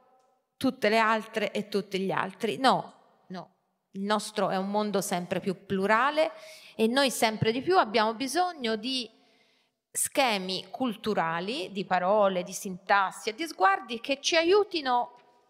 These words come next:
a vedere la pluralità. Quindi, ehm, Ilaria parlava di narrazioni, le narrazioni sono un fare serio, di scoraggiamento sistemico,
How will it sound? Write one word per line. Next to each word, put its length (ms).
a 120
vedere 720
la 120
pluralità. 720
Quindi, 500
ehm, 540
Ilaria 520
parlava 580
di 460
narrazioni, 840
le 100
narrazioni 600
sono 340
un 80
fare 280
serio, 840
di 120
scoraggiamento 840
sistemico, 1040